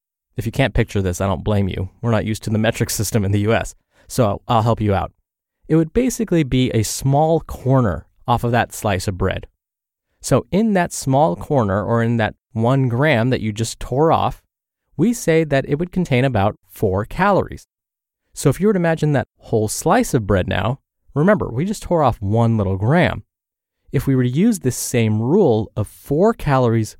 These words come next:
per gram, we could estimate that in that entire slice of bread,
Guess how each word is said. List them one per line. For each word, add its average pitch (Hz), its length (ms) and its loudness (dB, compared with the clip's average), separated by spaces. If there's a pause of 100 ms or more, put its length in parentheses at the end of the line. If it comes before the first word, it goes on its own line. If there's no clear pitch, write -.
(100)
per 110 240 0
gram, 123 640 0 (640)
we 202 80 2
could 220 140 0
estimate 135 520 0
that 123 120 2
in 120 160 4
that - 180 -4
entire 147 580 -2
slice 143 440 -2
of 120 120 -4
bread, 147 460 2